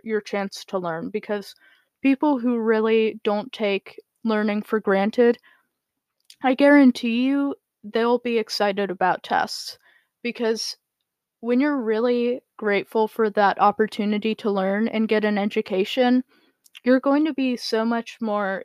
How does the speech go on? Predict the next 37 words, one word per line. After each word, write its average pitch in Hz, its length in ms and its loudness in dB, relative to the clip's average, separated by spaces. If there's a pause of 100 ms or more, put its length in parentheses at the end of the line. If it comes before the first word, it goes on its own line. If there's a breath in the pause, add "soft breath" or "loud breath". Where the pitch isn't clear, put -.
(120)
dedicated 196 800 2 (160)
to 233 120 -2
doing 208 500 0
a 202 80 -2
good 196 360 -2
job 180 440 2 (100)
with 196 200 -6
whatever 226 380 0
you 208 220 -6
do, 226 420 -6
because 202 340 -8
you 226 100 -4
understand 220 760 -6
that 185 180 -10 (680)
having 254 360 2
the 247 60 0
opportunity 220 760 -2
to 208 160 -8
learn 196 300 -4
on 214 160 2
its 214 240 -2
own 208 360 0 (100)
is 196 180 -2
super 240 420 0
big, 196 340 0
but 214 120 2
also 262 360 2
having 233 440 2
the 208 120 0
opportunity 202 920 2 (320 loud breath)
to 233 140 2
show 220 680 2 (380)
that 208 160 4
you 220 140 -4
take 240 420 -2
learning 214 400 2
seriously 185 880 -4